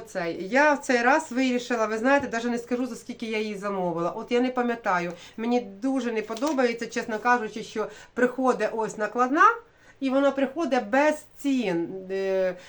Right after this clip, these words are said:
чому так, не знаю. Хай би там клієнтам, хто пересилає комусь, була б без ціни. А нам,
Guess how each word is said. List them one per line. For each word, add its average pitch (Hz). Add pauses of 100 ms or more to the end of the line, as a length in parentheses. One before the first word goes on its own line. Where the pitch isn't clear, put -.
(320)
чому 294
так, 233
не 262
знаю. 185
Хай 311
би 330
там 294
клієнтам, 269
хто -
пересилає 220
комусь, 202
була 202
б 175
без 208
ціни. -
А 247
нам, 330